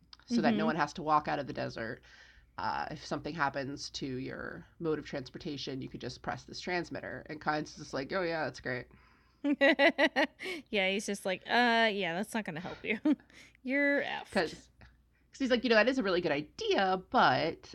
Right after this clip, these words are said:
Speaker 1: uh,
Speaker 2: <laughs>
Speaker 1: there's static electricity from the sandstorms, uh, that
Speaker 2: Mm-hmm.
Speaker 1: masks the signals. The transmitters short out. People have tried this before."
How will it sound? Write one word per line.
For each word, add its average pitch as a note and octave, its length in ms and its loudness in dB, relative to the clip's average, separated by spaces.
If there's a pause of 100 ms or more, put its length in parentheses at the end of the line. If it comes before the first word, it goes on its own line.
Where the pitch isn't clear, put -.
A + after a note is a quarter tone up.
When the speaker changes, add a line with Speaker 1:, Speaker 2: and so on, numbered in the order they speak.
Speaker 1:
uh, B3 200 2
Speaker 2:
<laughs> - 20 2
Speaker 1:
there's C4+ 220 2
static F#3+ 320 2
electricity F#3+ 580 0
from D#3+ 160 -4
the E3 60 -6
sandstorms, C3 920 -8
uh, - 40 -6
that F#3 280 0
Speaker 2:
Mm-hmm. F#3+ 80 -2
Speaker 1:
masks A#2 280 -4
the D#3+ 60 -10
signals. C#3 800 -12 (140)
The C#3 120 -10
transmitters C3 480 -8
short D3 240 -8
out. G#3 400 0
People A3+ 220 -4
have G#3 100 -4
tried D4+ 300 -2
this - 140 -6
before." G3+ 720 -4